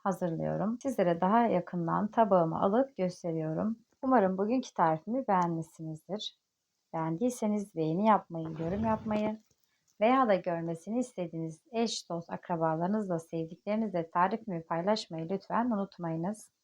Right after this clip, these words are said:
Tarifimle ilgili görüş ve önerileriniz olursa lütfen yorumlar kısmında yazarsanız çok sevinirim. Görüş ve önerileriniz ve fikirleriniz benim için çok kıymetli.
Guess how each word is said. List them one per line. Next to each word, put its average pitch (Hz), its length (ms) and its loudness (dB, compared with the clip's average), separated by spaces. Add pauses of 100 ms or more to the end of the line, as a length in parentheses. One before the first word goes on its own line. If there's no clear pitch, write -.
(260)
Tarifimle 226 580 4
ilgili 254 340 4
görüş 208 460 2
ve 175 80 2
önerileriniz 233 560 4
olursa 208 340 0
lütfen 196 400 -2
yorumlar 185 400 0
kısmında 185 380 -2
yazarsanız 220 640 0
çok 190 220 -6
sevinirim. 165 640 -4 (840)
Görüş 214 340 -2
ve 170 80 4
önerileriniz 220 640 4
ve 170 100 0
fikirleriniz 185 600 0
benim 208 200 2
için 254 260 -4
çok 208 280 -4
kıymetli. 165 640 -4